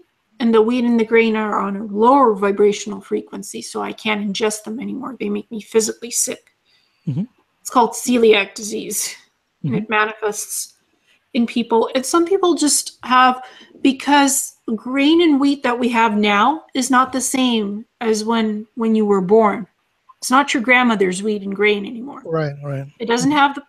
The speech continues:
Speaker 1: you know, it has pesticides now. It has G M O in it.
Speaker 2: Mm-hmm.
Speaker 1: So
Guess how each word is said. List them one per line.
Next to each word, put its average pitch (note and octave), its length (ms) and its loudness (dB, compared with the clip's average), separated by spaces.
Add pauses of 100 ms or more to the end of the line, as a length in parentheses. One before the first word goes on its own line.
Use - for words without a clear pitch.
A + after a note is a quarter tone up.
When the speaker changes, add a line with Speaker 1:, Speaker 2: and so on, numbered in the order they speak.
(220)
Speaker 1:
you C4 120 0
know, A#3 180 2
it A#3 200 0
has A3+ 280 -2
pesticides C4+ 840 -2
now. C4+ 240 0
It B3+ 60 -6
has G3+ 220 -4
G A3 240 2
M G3+ 140 0
O G#3+ 240 -2
in C4 140 0
it. F4 180 -4 (640)
Speaker 2:
Mm-hmm. D#3 160 -2
Speaker 1:
So A#3 520 2